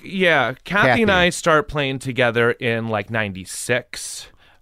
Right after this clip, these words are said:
Speaker 1: Uh, and then we toured around for a couple years, and then we moved to Portland in ninety-eight.
Speaker 2: Uh-huh.
Speaker 1: And so we had a band called Hala. Uh, we had a
Speaker 2: So
Speaker 1: band
Speaker 2: you
Speaker 1: called
Speaker 2: meet
Speaker 1: Earth.
Speaker 2: and you're romantically involved?
Speaker 1: Not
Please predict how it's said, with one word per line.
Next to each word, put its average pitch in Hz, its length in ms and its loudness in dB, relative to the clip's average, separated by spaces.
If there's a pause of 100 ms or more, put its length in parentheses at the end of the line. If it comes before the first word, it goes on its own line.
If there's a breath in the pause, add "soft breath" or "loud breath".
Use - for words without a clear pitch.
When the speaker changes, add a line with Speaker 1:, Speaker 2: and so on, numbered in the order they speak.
(100)
Speaker 1:
Uh, 110 360 4
and 120 140 -2
then 120 80 -2
we 131 140 -4
toured 147 420 0
around 143 240 2
for 147 100 -6
a 143 60 0
couple 143 300 -4
years, 131 280 0
and 120 120 -4
then 117 140 -4
we 123 220 -4
moved 123 360 -4
to 120 100 -8
Portland 110 540 -2
in 101 100 -6
ninety-eight. 87 960 -10
Speaker 2:
Uh-huh. 90 320 0
Speaker 1:
And 127 100 0
so 143 120 0
we 143 120 0
had 147 140 0
a 143 40 -4
band 127 180 0
called 98 180 -8
Hala. 143 680 0 (360 soft breath)
Uh, 113 220 2
we 110 80 2
had 120 140 0
a - 20 2
Speaker 2:
So 151 60 6
Speaker 1:
band 147 80 6
Speaker 2:
you 147 60 6
Speaker 1:
called 156 140 6
Speaker 2:
meet 170 120 4
Speaker 1:
Earth. 151 60 0
Speaker 2:
and 135 120 4
you're 131 160 6
romantically 113 760 2
involved? 71 280 -4 (320 loud breath)
Speaker 1:
Not 196 460 4